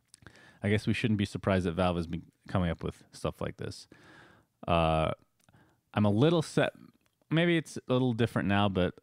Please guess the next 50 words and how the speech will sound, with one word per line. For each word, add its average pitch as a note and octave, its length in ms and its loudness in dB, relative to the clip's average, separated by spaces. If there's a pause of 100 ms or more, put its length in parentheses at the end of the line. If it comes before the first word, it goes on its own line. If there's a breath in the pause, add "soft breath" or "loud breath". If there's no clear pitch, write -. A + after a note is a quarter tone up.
uh, E2+ 440 0 (460)
I G#2 80 2
don't C3 160 0
think F3 140 0
you C#3+ 100 0
can G2+ 280 -2 (420)
queue A#2+ 320 0
based G#2+ 380 0
on, G2+ 160 2
like, F2 180 0
the F2+ 80 -4
four A#2 320 2
position. D#2 640 -4
It's - 140 -6
just - 340 -2
support - 720 -2
is E2+ 140 -6
the - 60 -10
four G2 260 0
and D#2+ 80 -2
the D2+ 40 -4
five. C#2 520 -4 (400 soft breath)
And - 100 -4
for - 100 -4
me, B2 160 4
I A#2 40 4
play A#2+ 180 2
super - 480 -2
greedy A#2 360 2
four, A#2 520 -2 (320)
right? A2+ 300 0 (520 soft breath)
Like, G2 120 0
it's G2+ 100 -2
almost C3+ 320 2
not A2 240 4
even, G#2+ 240 0
it's F#2+ 160 -2
just - 220 -4
another G2 260 4
core. G#2 540 0 (1120 soft breath)
Probably C#3+ 320 2
not A2 180 2
good G#2+ 140 -2
for A2 80 -6
the F#2+ 80 -2
game F2+ 160 0
that F2 100 0
I E2 80 0
do F2 160 -2
that, E2 240 0